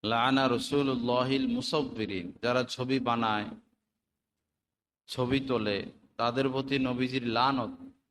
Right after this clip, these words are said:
সহি হাদিস। এখন যারা এগুলো করে, তারা দলিল দেয় যে আমরা দিন প্রচারের জন্য এগুলো করি।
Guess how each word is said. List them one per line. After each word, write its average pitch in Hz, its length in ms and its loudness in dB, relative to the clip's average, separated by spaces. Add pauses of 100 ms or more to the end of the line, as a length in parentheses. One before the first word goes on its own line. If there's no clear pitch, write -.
সহি 143 440 -2
হাদিস। 110 540 -8 (1400)
এখন 131 280 0
যারা 139 180 4
এগুলো 139 360 4
করে, 139 600 2 (920)
তারা 127 200 2
দলিল 143 480 4
দেয় 123 160 2
যে 113 120 0
আমরা 117 280 4
দিন 147 400 0
প্রচারের 151 540 2
জন্য 135 260 2
এগুলো 113 260 -2
করি। 95 360 -6